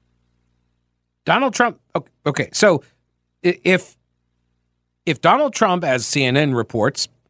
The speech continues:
that he invited Russia to invade all of these other countries that aren't meeting their obligations,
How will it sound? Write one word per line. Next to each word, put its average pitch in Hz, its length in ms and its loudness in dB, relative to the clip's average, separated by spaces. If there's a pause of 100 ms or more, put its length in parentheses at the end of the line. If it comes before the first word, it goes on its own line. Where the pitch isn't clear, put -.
(340)
that 135 180 -2
he 170 220 -6
invited 156 640 0
Russia 147 460 -2
to 160 220 -2
invade 147 440 0
all 147 260 2
of 139 100 -2
these 147 180 -2
other 143 180 -2
countries 127 560 -2
that 131 140 -2
aren't 131 200 0
meeting 135 260 2
their 123 140 0
obligations, 120 800 -2